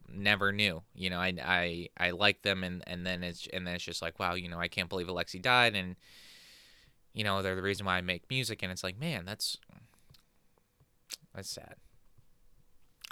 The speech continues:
Um, all right, I guess I really didn't have much else, um, much else to talk about here. I thought, I thought this was gonna, it was gonna go on the longer side of things, uh,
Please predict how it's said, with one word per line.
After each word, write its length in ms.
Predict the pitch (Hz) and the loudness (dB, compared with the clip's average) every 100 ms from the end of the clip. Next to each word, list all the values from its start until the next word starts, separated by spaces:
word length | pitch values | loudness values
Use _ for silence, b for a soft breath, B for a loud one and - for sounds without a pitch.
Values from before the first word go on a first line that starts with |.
| - | -6
Um, 500 | 104 90 85 87 90 - | -2 0 -2 -6 -10 2
all 80 | 98 | 4
right, 160 | 90 | 6
I 60 | 98 | 6
guess 220 | 117 123 | 6 4
I 60 | 104 | 2
really 280 | 104 101 95 | 4 6 6
didn't 200 | 92 92 | 4 2
have 200 | 92 82 - _ _ _ - | 0 0 -10 _ _ _ -12
much 320 | 95 101 - | 0 0 2
else, 500 | 92 90 85 - - - _ b b b b b b b b - | 2 2 2 -2 -8 -12 _ b b b b b b b b -12
um, 600 | 92 90 82 80 73 80 - | -6 -4 -4 -8 -10 -14 -8
much 220 | 98 92 | -6 -2
else 180 | 92 87 | -2 -2
to 80 | 87 | -4
talk 240 | 90 87 | -4 -4
about 180 | 85 87 | -2 0
here. 120 | 85 | 4
I 80 | 95 | 4
thought, 300 | 104 120 110 | 6 4 6
I 120 | 107 | 2
thought 200 | 113 127 | 6 6
this 160 | 117 - | 6 2
was 160 | 101 95 | 0 -2
gonna, 320 | 92 90 87 - | 0 0 -2 -6
it 140 | 95 - - - | -8 -8 -12 -8
was 300 | 76 92 95 | 0 2 2
gonna 180 | 92 | 2
go 120 | 87 92 | 2 0
on 180 | 90 | 0
the 60 | 87 | 0
longer 420 | 87 95 92 90 | 2 2 2 0
side 240 | - 90 87 | 0 2 0
of 80 | |
things, 420 | - 85 80 - - B B B B - | 0 -2 -4 -6 -12 B B B B -8
uh, 580 | 90 82 76 69 57 | -6 -6 -8 -10 -12